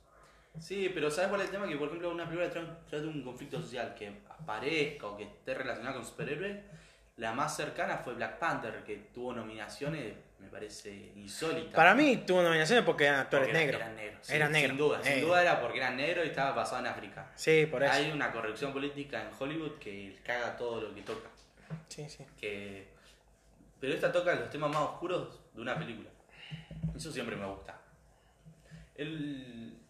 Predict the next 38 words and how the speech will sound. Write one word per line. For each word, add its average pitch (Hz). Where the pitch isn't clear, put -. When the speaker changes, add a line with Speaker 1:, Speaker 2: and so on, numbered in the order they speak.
Speaker 1:
Hablando 156
de 160
películas, 165
el 160
otro 156
día 160
vimos 156
La 120
Naranja 113
Mecánica. 104
Una 123
persona 131
se 123
quedó 120
dormida, 131
de 107
acá 107
presente. 117
Speaker 2:
<laughs> -
Speaker 1:
Una 170
Speaker 2:
Eh, 131
Speaker 1:
persona 123
se 120
quedó 127
dormida 131
viendo 127
Speaker 2:
perdón, 160
Speaker 1:
así -
que 113
también 113
no, 127
no 123
Speaker 2:
este 139
Speaker 1:
sé, -
no 120
tiene 139
palabra 127
para 101